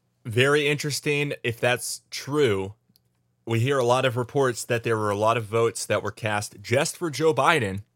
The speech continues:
and not even other Democrats on the ticket. We've seen, we've heard reports that people were filling out ballots in vans.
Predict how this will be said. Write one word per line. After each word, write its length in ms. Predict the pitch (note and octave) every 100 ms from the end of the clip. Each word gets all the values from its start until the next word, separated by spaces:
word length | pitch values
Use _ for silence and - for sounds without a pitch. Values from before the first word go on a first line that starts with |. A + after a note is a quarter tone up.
| _ _ _ -
and 120 | A2+
not 240 | B2+ C#3+
even 160 | D3+ C#3+
other 180 | C#3 B2
Democrats 540 | B2+ B2+ A#2+ A2+ G#2 -
on 320 | A2 A2 G#2+
the 160 | G2+ G2+
ticket. 380 | - A2+ - G2
We've 160 | A2+
seen, 200 | B2+ C3
we've 140 | B2+ A#2
heard 160 | C#3
reports 360 | A#2+ - C3+ C3
that 140 | -
people 220 | C3 B2+ A#2
were 120 | G#2
filling 280 | C3+ B2+ B2
out 180 | A2+
ballots 360 | G2+ G#2+ A#2 -
in 80 | F#2+
vans. 520 | F#2+ F#2+ B2+ D#3